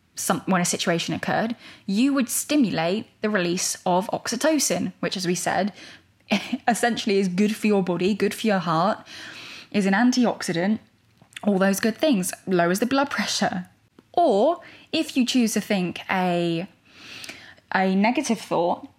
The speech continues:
then what you're really doing is stimulating the stress hormones,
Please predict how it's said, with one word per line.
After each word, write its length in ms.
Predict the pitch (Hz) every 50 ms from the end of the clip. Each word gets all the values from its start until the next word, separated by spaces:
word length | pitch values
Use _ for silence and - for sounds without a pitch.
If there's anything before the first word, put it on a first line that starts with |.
| _ _ _ _ _ _ _ _ _ _ _
then 420 | - 262 262 262 254 254 254 254 - - -
what 220 | 214 240 285 -
you're 120 | 247 240 226
really 260 | 214 208 196 185 185
doing 560 | - 294 320 254 165 - - - 226 247 233 _ _ _ _ _ _ _ _ _ _ _ _ -
is 380 | 262 262 254 233 - - - _ _ _ -
stimulating 1000 | - - - - 233 214 208 196 190 196 202 - - 214 190 208 240 269 302 - - _ _ _ _ _ _ _ _ _
the 80 | - 214
stress 340 | - - - 185 180 -
hormones, 680 | - 185 170 160 170 180 208 254 285 320 - - - -